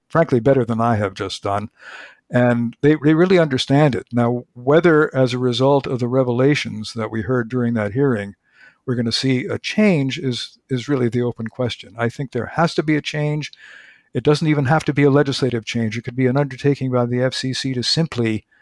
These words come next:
back off when they hear other agencies complaining about the, the potential compromising of systems that they rely upon and that the public relies upon. There needs to be, before anybody auctions off any spectrum,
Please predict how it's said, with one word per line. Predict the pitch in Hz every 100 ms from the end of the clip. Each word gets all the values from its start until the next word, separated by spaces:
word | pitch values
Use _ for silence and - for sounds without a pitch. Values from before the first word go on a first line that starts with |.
| _ _ _ _ _
back | 131 160 175
off | 196 180 104 -
when | 120 120
they | 120
hear | 110 135 131 139
other | 139 139
agencies | 139 139 139 - 139 127
complaining | 131 120 156 170 143
about | 120 120 123 - _ _
the, | - 120 127 -
the | 117 -
potential | 135 - 156 - 135
compromising | - 139 170 143 120 113 113 127 123 - - - -
of | 135
systems | - 151 - 143
that | 139 -
they | 147
rely | 143 147 190
upon | 196 - - - 120 120
and | 147
that | 143
the | 156
public | - 233 214 123
relies | 110 104 101
upon. | - 101 92
There | 117 123
needs | 160 208 190
to | 175
be, | 139 123 123 135 _ - - - -
before | 131 - 165 180
anybody | 196 180 170 160
auctions | 147 156 151 139
off | 143 139
any | 147
spectrum, | 135 - 143 - 92 -